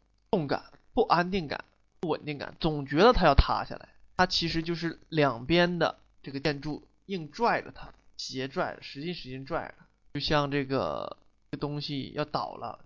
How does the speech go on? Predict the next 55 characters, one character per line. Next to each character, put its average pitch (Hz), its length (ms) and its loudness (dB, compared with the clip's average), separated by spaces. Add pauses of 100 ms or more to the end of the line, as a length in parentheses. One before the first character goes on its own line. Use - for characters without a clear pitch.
你 139 120 -18
看， 135 280 -4
就 147 180 -10
必 139 120 -16
须 147 160 -12
要 151 120 -2
拽 147 240 0
住 143 180 -6
它， 143 140 -10 (260)
从 - 160 -8
侧 170 60 0
面 127 240 -6 (160)
来 123 180 -10
拉 127 260 -2
它， - 180 -12 (220)
拉 135 140 -6
在 143 100 0
一 131 160 -10
个 139 240 -2 (460)
相 175 360 4
对 185 260 0 (180)
动 202 180 -6
态 170 160 -6
的 113 120 -8
一 80 40 -14
个 85 100 -12
平 - 260 -6
面 143 180 -10
上， - 140 -20 (200)
就 139 140 0
是 139 100 -4
悬 - 240 -4
挑。 - 220 0 (440)
悬 202 80 -2
挑 185 140 4
其 - 180 2
实 180 120 0
在 196 160 10
我 135 60 6
们 127 300 -4 (120)
日 208 100 -4
常 160 180 8
生 165 240 -2
活 147 120 0
中 147 180 -4
是 151 80 -2
非 196 240 0
常 139 220 0
非 151 80 -6
常 131 180 -2
多 131 340 -2
的 - 160 -10 (300)
这 131 80 -2
种， - 80 -12 (460)
嗯， 131 120 -6